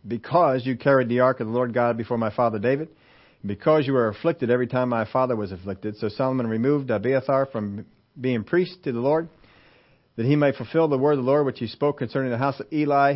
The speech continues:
at Shiloh. So Eli's house was still in the high priest up until Abiathar.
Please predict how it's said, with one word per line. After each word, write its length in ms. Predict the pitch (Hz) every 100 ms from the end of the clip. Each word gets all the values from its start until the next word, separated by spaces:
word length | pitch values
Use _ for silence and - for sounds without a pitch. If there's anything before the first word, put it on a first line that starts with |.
| 143
at 280 | 131 127 - - _ _ _ _ _ -
Shiloh. 420 | 143 135 95 82 _ _ _ _ _
So 300 | - 135 127 147 -
Eli's 400 | 180 190 156 143
house 640 | - 175 131 127 - - _ _ -
was 220 | 135 127 - -
still 520 | - 185 190 196 190 196 _ _ _ -
in 360 | 160 160 160
the 80 | 147
high 200 | 131 156
priest 420 | 143 185 131 - - _ _ _ -
up 180 | 139 135
until 320 | 127 - 151
Abiathar. 540 | 131 135 143 117 90